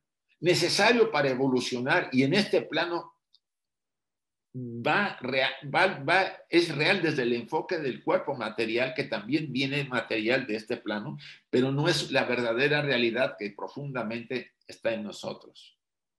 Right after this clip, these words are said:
El hombre no es real, hijo mío, como hombre. Lo real consiste únicamente en sí mismo, en el ser eterno en nosotros, en la seidad,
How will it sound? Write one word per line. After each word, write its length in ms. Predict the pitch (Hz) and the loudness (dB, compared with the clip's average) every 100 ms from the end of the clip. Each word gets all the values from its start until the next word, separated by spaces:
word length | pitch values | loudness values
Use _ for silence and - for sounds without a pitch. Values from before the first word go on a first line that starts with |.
| _ _ _ _ _ _ _ | _ _ _ _ _ _ _
El 160 | - 139 | 0 2
hombre 280 | 175 165 147 | 2 0 0
no 160 | 135 | -2
es 120 | 131 | -4
real, 400 | 120 123 135 131 - | -2 0 0 -2 -8
hijo 240 | 117 107 | -8 -8
mío, 460 | 107 123 110 92 _ _ | -8 -6 -8 -10 _ _
como 340 | - 95 98 - | -14 -12 -12 -6
hombre. 580 | 127 113 98 90 - _ _ _ _ _ 82 80 - _ _ _ _ _ _ _ | -6 -4 -6 -6 -8 _ _ _ _ _ -20 -20 -20 _ _ _ _ _ _ _
Lo 240 | - 117 120 | 0 2 4
real 600 | 120 143 151 160 349 - | 4 4 6 6 2 0
consiste 500 | 127 117 131 165 147 | -4 -2 -2 -4 -2
únicamente 880 | 147 143 123 107 147 151 139 135 107 | -4 -4 -2 -2 -4 -2 -4 -2 -4
en 100 | 104 | -4
sí 260 | - 123 | -4 -4
mismo, 420 | 113 117 87 87 95 | -4 -8 -8 -12 -12
en 120 | 90 | -12
el 120 | 90 | -10
ser 240 | - 120 117 | -4 0 0
eterno 480 | - 120 120 113 | 0 0 0 0
en 100 | 98 | -8
nosotros, 560 | - - 123 120 - 85 | -10 -8 -6 -6 -10 -14
en 120 | 73 | -12
la 100 | 85 | -10
seidad, 540 | - 95 82 110 117 | -6 -6 -4 -4 -4